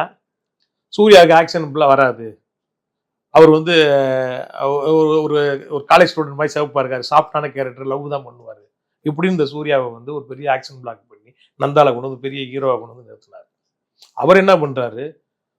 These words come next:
பத்து இருபது நாள் படத்துல நடிச்சுட்டு அவரோட ப்ரொடக்ஷன்ல படத்துல நடிச்சுட்டு அதை நிப்பாட்டிட்டு போறாரு. ஏன், உங்களை உருவாக்குன சு-, பாலா அண்ணனால உங்களை வச்சு படம் எடுக்க தெரியாதா? அப்ப ரெண்டு பேருமே நேரடியா நெஞ்சில குத்திட்டு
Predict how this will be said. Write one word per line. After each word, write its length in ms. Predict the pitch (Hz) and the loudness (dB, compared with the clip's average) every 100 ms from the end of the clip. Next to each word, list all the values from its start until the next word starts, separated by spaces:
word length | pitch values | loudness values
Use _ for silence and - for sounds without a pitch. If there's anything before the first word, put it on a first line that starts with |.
| _ | _
பத்து 200 | 156 156 196 | 2 4 4
இருபது 160 | 175 | 4
நாள் 140 | 170 180 | 2 2
படத்துல 300 | 156 165 151 | 2 0 -2
நடிச்சுட்டு 380 | 139 139 - - 120 - _ _ _ _ _ | -4 -8 -12 -16 -20 -20 _ _ _ _ _
அவரோட 220 | 143 151 147 | 4 4 4
ப்ரொடக்ஷன்ல 360 | 139 151 - - | 0 -6 -8 -10
படத்துல 260 | 120 123 123 | -10 -12 -16
நடிச்சுட்டு 280 | 117 - - - | -20 -20 -20 -12
அதை 100 | 143 139 | -10 -8
நிப்பாட்டிட்டு 360 | 131 147 135 120 | -4 -2 -4 -10
போறாரு. 240 | 113 - _ _ _ _ _ _ _ _ - | -20 -20 _ _ _ _ _ _ _ _ -2
ஏன், 220 | 165 190 202 _ _ _ 151 | 2 2 0 _ _ _ -2
உங்களை 180 | 156 156 | 2 2
உருவாக்குன 400 | 175 196 175 170 156 | 4 2 2 0 -2
சு-, 80 | 156 147 147 143 135 | -2 0 0 -2 4
பாலா 180 | 160 170 | 6 6
அண்ணனால 340 | 156 147 151 175 180 - _ _ | 2 -2 -4 -2 -4 -8 _ _
உங்களை 160 | 160 160 | 0 2
வச்சு 160 | 156 160 | 2 2
படம் 140 | 156 160 | 2 2
எடுக்க 140 | 139 | -2
தெரியாதா? 320 | 135 123 117 147 160 _ _ _ _ _ _ _ _ _ _ _ _ _ _ 139 | -4 -4 -4 -4 -6 _ _ _ _ _ _ _ _ _ _ _ _ _ _ -2
அப்ப 200 | 151 214 170 | 2 4 4
ரெண்டு 260 | 165 208 220 208 | 0 -2 -4 -2
பேருமே 280 | 175 165 180 156 | -2 -2 -6 -2
நேரடியா 400 | 170 180 160 170 165 | -2 -2 -4 -6 -8
நெஞ்சில 300 | 160 180 185 165 | -10 -8 -8 -8
குத்திட்டு 260 | 139 143 | -10 -16